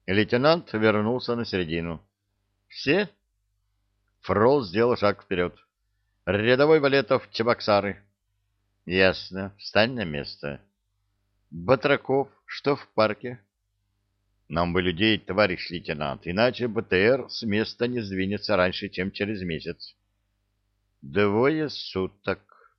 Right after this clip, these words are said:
Мудрецкий погрозил пальцем, качнулся, улыбнулся. «Двое суток, иначе...» Лейтенант высунул язык между губ и выдохнул. Получилось очень похоже на пердеж.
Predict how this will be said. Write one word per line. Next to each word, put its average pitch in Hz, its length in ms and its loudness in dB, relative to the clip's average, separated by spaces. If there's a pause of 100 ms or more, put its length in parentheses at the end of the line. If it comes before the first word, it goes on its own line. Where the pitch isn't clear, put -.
(560)
Мудрецкий 101 640 2
погрозил 92 560 0
пальцем, 113 540 2
качнулся, 107 920 -2 (280)
улыбнулся. 82 840 -2 (720)
«Двое 185 520 2
суток, - 800 -4
иначе...» 165 880 0 (880)
Лейтенант 101 680 2
высунул 95 540 0
язык 92 480 -4
между 85 400 -6
губ 104 340 -6
и 98 40 0
выдохнул. 78 680 -6 (800)
Получилось 165 800 0
очень 135 400 -2
похоже 110 640 -2
на 107 120 -2
пердеж. 90 640 -6